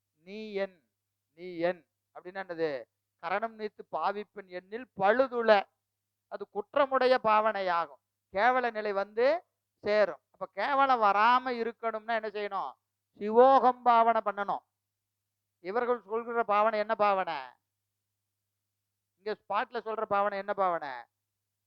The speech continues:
யோக பாவனை. யோக பாவனை வேறு, சிவோகம் பாவனை வேறு. அது எங்கேங்க? அது எப்படி கிழக்கு பார்த்து உக்காந்தா சிவோகம் பாவனை, வடக்கு பார்த்து உக்காந்தா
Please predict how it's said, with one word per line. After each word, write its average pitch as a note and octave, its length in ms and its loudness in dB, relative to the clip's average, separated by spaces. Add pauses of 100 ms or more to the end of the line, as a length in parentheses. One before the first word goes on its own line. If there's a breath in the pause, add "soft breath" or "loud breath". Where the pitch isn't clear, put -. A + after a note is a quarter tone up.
(120)
யோக A3 400 6
பாவனை. E3 500 0 (1080)
யோக G#3+ 300 2 (160)
பாவனை G3 640 -2
வேறு, E3 520 6 (840)
சிவோகம் G#3 580 4
பாவனை F#3 520 -2 (560)
வேறு. D#3 320 -6 (320)
அது F3+ 200 -10
எங்கேங்க? F#3 380 -12 (220)
அது D#3 220 -8
எப்படி F#3 240 -6
கிழக்கு F3+ 360 -8
பார்த்து F3+ 280 -4
உக்காந்தா E3+ 500 -4 (640)
சிவோகம் F3 440 0
பாவனை, D#3+ 440 -2 (600)
வடக்கு F#3+ 280 -6
பார்த்து F#3 440 -2
உக்காந்தா E3 500 -4